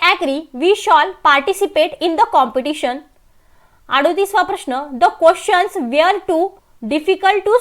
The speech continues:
solve. त्यानंतर आहे एकोणचाळीसवा प्रश्न, the student felt overjoyed when he won the race.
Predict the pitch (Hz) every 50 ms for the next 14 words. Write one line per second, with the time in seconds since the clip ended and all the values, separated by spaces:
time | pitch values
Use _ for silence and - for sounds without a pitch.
0 | - - 269 220 185 202 214 _ _ _ _ _ _ _ _ _ _ _ _ _
1 | _ _ - - - - - - - - 349 392 403 415 392 - 403 415 381 403
2 | 370 320 294 294 302 349 349 330 - - 381 392 - 415 381 381 392 427 - -
3 | 294 269 302 339 - _ _ - - 247 294 330 392 - - - 349 339 302 381
4 | 415 427 427 - - 466 381 330 330 339 - 415 _ _ _ - 277 302 320 320
5 | 381 415 403 320 349 359 302 277 330 392 - - _ _ _ - 233 233 311 320
6 | 381 415 415 359 320 330 339 - 277 302 311 294 277 349 415 539 - - 254 247
7 | 240 226 233 -